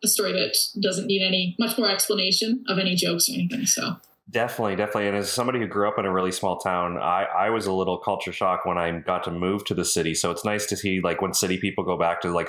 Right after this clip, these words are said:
Speaker 2: rural Ontario, that you guys feel a similar culture shock. But, uh, no, it doesn't surprise me at all. I got to work with Johnny at fisu games, and his father, Matt, was there.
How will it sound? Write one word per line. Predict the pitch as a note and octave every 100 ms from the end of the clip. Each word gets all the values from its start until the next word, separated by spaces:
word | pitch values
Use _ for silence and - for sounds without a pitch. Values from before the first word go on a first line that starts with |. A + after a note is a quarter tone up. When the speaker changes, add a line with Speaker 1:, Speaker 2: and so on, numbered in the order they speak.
| -
Speaker 2:
rural | F2+ F2 F2+
Ontario, | E2 F2 F2 F#2+
that |
you | F2+ F#2
guys | F2+ E2+
feel | - E2+
a | E2
similar | - E2+ F2+ E2+
culture | E2 E2 E2+
shock. | F#2+ E2+ -
But, | E2+
uh, | F#2 F2+ - - -
no, | B2 B2
it | B2
doesn't | A#2 D3 D#3+
surprise | D#3 D3 C3 A#2
me | A2+
at |
all. | G#2+ G#2+
I |
got | G#2+ A2
to | A2 G#2
work | G#2 G2+
with | G#2
Johnny | - F#2+ G2
at | F#2+
fisu | G#2 F#2+ F#2
games, | F#2 F#2
and | F#2+
his | F#2
father, | - F#2+ F#2
Matt, | F2+ F2+
was | F#2+
there. | F2 E2+